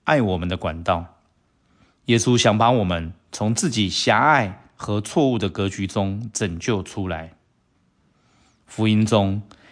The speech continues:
一旦这瞎子开始看见，开始指出旁人的盲点时，便要面对他们的排斥。然而，在他的孤独中，耶稣却来找他，再次与他相遇，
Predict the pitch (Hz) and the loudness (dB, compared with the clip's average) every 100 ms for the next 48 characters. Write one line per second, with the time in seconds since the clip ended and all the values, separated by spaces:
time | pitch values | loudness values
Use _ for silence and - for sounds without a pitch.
0 | _ 131 131 180 127 151 - 131 127 - | _ 0 4 4 4 0 2 4 4 0
1 | 95 85 - _ - 151 151 - 95 113 | -6 -8 -12 _ -2 0 0 -4 -6 -4
2 | 98 87 101 87 - _ _ _ _ - | -4 -4 -6 -6 -12 _ _ _ _ 0
3 | 185 196 - 104 - 101 - 127 120 - | 2 4 2 -2 -4 -6 -2 0 0 -2
4 | 117 131 113 113 104 123 110 87 - 90 | 0 2 4 2 2 2 0 0 -2 -4
5 | 80 82 - _ _ _ _ _ 180 165 | -8 -12 -16 _ _ _ _ _ 2 6
6 | 156 131 156 139 127 117 - 113 135 107 | 6 6 4 2 4 2 2 2 4 2
7 | - 92 87 - - 90 92 _ _ _ | 0 -6 -4 -4 -4 -8 -12 _ _ _
8 | _ _ _ _ _ - 101 101 95 90 | _ _ _ _ _ -2 0 2 2 0
9 | 104 - _ _ _ - 107 110 104 90 | -4 -12 _ _ _ 0 2 2 0 0
10 | 113 101 92 104 95 92 101 - _ _ | -2 -2 -2 0 0 -2 -8 -14 _ _
11 | - 147 139 143 139 - 208 117 98 95 | 4 4 4 2 0 2 2 4 2 0
12 | 87 85 101 90 104 _ _ _ _ _ | -2 -2 -4 -4 -6 _ _ _ _ _
13 | - 180 120 - 123 92 - 98 90 107 | 0 2 2 -2 -4 -4 -6 -6 -2 0
14 | 101 117 104 110 95 87 | 0 0 2 0 -2 -6